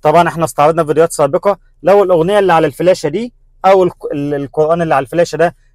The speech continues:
آه، محتاج إن أنا أخزنه على الشاشة، بدوس علامة القلب الصغيرة اللي هي ظاهرة ديت قدام حضراتكم هنا كده. طيب، لو أنا عايز أخلي يا جماعة الأغاني ديت تتعاد أو كده، في عندي الاختيارات اللي هي في الجنب دي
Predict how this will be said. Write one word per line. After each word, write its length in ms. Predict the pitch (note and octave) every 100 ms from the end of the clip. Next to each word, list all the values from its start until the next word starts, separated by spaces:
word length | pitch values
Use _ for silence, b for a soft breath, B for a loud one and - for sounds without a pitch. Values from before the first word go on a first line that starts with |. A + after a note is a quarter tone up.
| _ -
آه، 300 | C#3 C#3+ C#3
محتاج 500 | C3+ B2+ - F3 E3
إن 100 | D#3
أنا 100 | E3+
أخزنه 380 | - C3+ D3 E3
على 160 | D3+
الشاشة، 460 | D3 - F#3 G3+ F#3+ _ _ _ -
بدوس 400 | D3 C#3+ F3+ E3
علامة 440 | D3 D#3+ D#3+ D#3 - _ _ _
القلب 500 | C#3+ D3 E3 E3 C3+ - _ B2
الصغيرة 420 | A2+ C3 C#3 D3+
اللي 100 | D3
هي 80 | C#3+
ظاهرة 280 | C#3+ C#3+
ديت 280 | C3+ F3 B3+ _ _ _ _ _
قدام 220 | G#2 B2
حضراتكم 480 | - A#2 C3+ D#3+ C3 _ _ C3
هنا 220 | F3 D#4 _ _ _ _ _ -
كده. 140 | G2 _ _ _ _ _ _ _ _ _ _ _ _ -
طيب، 220 | C#3 G#2+ _ _ -
لو 160 | C#3+
أنا 100 | F3
عايز 260 | F3 F#3+ F3
أخلي 280 | E3+ F3+ F#3
يا 60 |
جماعة 420 | D#3 D#3 F3+ F3+ - _ -
الأغاني 380 | C#3+ C#3+ E3 E3
ديت 260 | E3 E3 -
تتعاد 360 | C3 C#3 D#3+
أو 100 | D3
كده، 200 | A#2+ F#3
في 120 | F3 D#3+
عندي 240 | E3 D#3+
الاختيارات 500 | D3 - C#3 D3 D#3
اللي 120 | D3+
هي 60 | D#3
في 120 | C#3+
الجنب 260 | C3 D#3+ D3
دي 200 | G#3